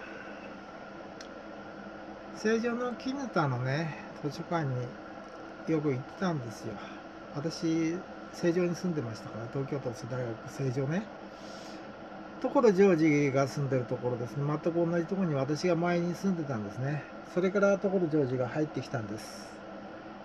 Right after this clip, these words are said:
私が、あの、同じところ住んでたんですね。芸能人の所ジョージの。五百、私の番地では昔は五百五十五番地。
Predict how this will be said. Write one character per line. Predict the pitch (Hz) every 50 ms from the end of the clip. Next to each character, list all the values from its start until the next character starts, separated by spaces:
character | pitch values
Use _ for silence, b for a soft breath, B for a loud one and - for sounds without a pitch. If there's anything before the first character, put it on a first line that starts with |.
| - -
私 | 156 156 185 175 - 196
が、 | 185 175 180 175 170
あ | 165
の、 | 165 165 160 160 165 175 170 175
同 | 185 180
じ | 165
と | 175 180
こ | 165 143
ろ | 127
住 | 113 - 143 127
ん | 117
で | 104 -
た | 95 90
ん | 104
で | 113
す | - 147
ね。 | 156 151 127
芸 | 131 143 139
能 | 139 135 123
人 | 120 120 131
の | 151 156
所 | 143 - - - 127 117
ジ | 110 131
ョ | 123
ー | 110
ジ | 98 98
の。 | 95 - - - - - - - - - - - - - - - - - - - - - - - - - - - - - - - - 165 165
五 | 143 147 190
百、 | 190 220 226 175 180
私 | 202 196 202 208 220
の | 226 226
番 | 196 214 214 214 202
地 | 190 - 202
で | 226 226
は | 220 190
昔 | 156 151 139 160 156 147 -
は | 165 139
五 | 135 151 165
百 | 185 196 196 196 190
五 | 175 175 175
十 | 160 151 156 135
五 | 127 123
番 | 120 123 117 110 104
地。 | - -